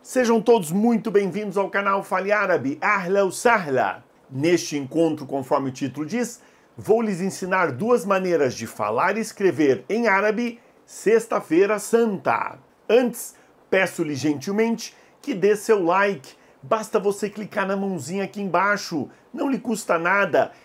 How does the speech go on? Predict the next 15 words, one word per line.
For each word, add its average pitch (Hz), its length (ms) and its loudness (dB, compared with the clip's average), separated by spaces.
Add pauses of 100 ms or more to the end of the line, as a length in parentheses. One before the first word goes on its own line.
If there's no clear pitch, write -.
(100)
E 151 100 2
assim 196 320 0
você 175 240 -2
nos 151 180 -2
ajuda 156 520 2
a 220 80 -2
divulgar 190 420 -2
o 190 60 -4
trabalho. 190 920 2
Shukran, 214 760 2
obrigado! 170 920 2 (300)
Lembrando 156 520 2
que 156 120 -6
você 147 360 0
está 170 540 0